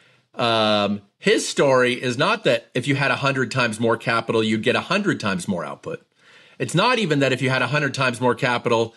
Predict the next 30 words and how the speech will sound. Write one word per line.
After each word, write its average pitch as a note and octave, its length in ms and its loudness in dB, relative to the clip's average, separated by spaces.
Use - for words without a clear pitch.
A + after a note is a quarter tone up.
you'd A#2+ 260 0
get B2 320 0
ten C4 280 -2
times A2 340 -4
more F#2+ 160 -4
output. D#2 340 -12
It's D3+ 180 -2
closer G#3 480 0
to C3 400 -2
if C#3+ 120 0
you D3 100 0
had D3 140 -2
a C3+ 60 0
hundred F3 380 -2
times B2+ 260 -2
more A#2 160 2
capital, A#2 460 -2
you A2 120 -4
get A2 240 -4
three C#3 220 -2
times F2+ 320 -6
more D2 160 -10
output. - 320 -14
So D#3 160 0
really G3+ 640 0
strong D#3 520 0
diminishing C3 540 -2
returns A#2 400 -2
to A#2 100 -6
capital G2+ 640 -4